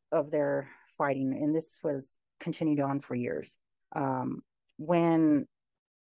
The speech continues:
I had my first child, I, I had my daughter, Alyssa, at the age of, well, I was pregnant at seventeen, I had her at eighteen. Um, I was still at home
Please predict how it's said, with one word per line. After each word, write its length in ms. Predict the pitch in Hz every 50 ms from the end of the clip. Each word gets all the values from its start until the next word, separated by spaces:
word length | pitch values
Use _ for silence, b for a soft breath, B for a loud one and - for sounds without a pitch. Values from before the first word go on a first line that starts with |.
| _ _ _ _ _ _ _ _ _ _ _ _ -
I 60 | 165
had 160 | 170 175 160
my 120 | 165 160 151
first 300 | - 170 180 196 - -
child, 400 | 151 131 127 135 135 135 135 -
I, 320 | - 147 139 139 135 127 -
I 120 | 147 147
had 360 | 139 151 151 143 139 135 135 -
my 160 | 156 151 139
daughter, 440 | 135 143 139 143 135 131 127 131 - -
Alyssa, 400 | 139 139 143 - - 147 135 -
at 140 | 139 135 -
the 120 | - 139
age 160 | 143 135 135
of, 220 | 135 127 120 - - _ _ _ _ _ _ -
well, 140 | 156 147
I 60 | 143 139
was 120 | 143 -
pregnant 280 | - 208 202 208 196 151
at 80 | -
seventeen, 360 | - 160 156 151 - - 151
I 40 | 143
had 180 | 143 143 143 135
her 60 | 131
at 80 | 123 -
eighteen. 380 | - 123 113 - - - - - _ _ _ _ _ _ _ _ _ _ _ _ _
Um, 520 | 156 143 139 135 131 131 131 123 - - - _ _ _ _ _ _ _ _ _ _ _ _ _ _ _ _ _ _ _ _ _ _ _ _ _ _ _ _ _ _ -
I 340 | 160 170 170 170 175 180 175
was 220 | 175 170 165 -
still 300 | - - - 202 202 226
at 120 | 247 202
home 340 | 165 180 170 165 160 175 185